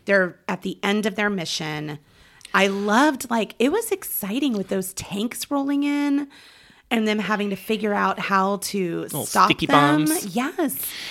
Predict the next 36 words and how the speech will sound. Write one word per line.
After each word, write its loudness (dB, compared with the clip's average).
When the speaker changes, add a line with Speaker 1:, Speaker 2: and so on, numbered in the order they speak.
Speaker 2:
Um, 6
you 4
know, 4
I, 2
I -4
just, 0
you 2
know, 4
the, 4
the 4
last 2
battle 4
was 0
definitely 0
more 4
Hollywood -2
style. -12
It -10
was 4
more 6
the 2
hero, 4
like, 0
you 4
know, 4
the, 4
Speaker 1:
Yes. 2
Speaker 2:
"Oh," 2
you 2
know, 6
and 4
this, 2
and, 2
you 0
Speaker 1:
Yeah. 8
Speaker 2:
know, 4